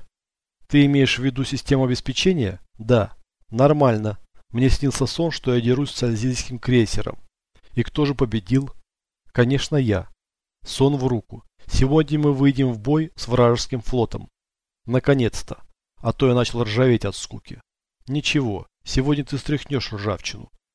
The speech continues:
Бруй проверил данные по энергоснабжению и боевой системе корабля. Всё было в порядке. Огромные, извивающиеся, словно змеи, поглотители вонзили глубоко в стены шахты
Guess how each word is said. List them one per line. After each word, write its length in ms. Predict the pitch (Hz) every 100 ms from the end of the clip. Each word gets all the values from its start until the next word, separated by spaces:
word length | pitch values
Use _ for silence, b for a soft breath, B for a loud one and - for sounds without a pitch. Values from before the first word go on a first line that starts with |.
| _ _
Бруй 320 | - - 139 127
проверил 440 | 120 123 120 110
данные 420 | 107 139 143 143
по 200 | 123 117
энергоснабжению 960 | 117 117 110 101 110 104 110 143 143 143 b b
и 100 | 117
боевой 360 | 110 117 110 107
системе 440 | - 107 - 131
корабля. 500 | 127 123 120 110 92 - _ _ _ _ -
Всё 260 | - - 147
было 220 | 135 135
в 80 | -
порядке. 580 | 123 110 90 - 131 - _ _ _ b
Огромные, 580 | 120 113 131 139 131 127 -
извивающиеся, 960 | 127 123 127 139 127 113 - 117 104 120
словно 380 | - 127 120 123
змеи, 380 | 120 131 135 123
поглотители 720 | - 107 117 - 139 143 131
вонзили 460 | 123 117 104 113
глубоко 460 | 107 113 117 123 113
в 80 | -
стены 360 | - 139 120
шахты 520 | - 127 110 - -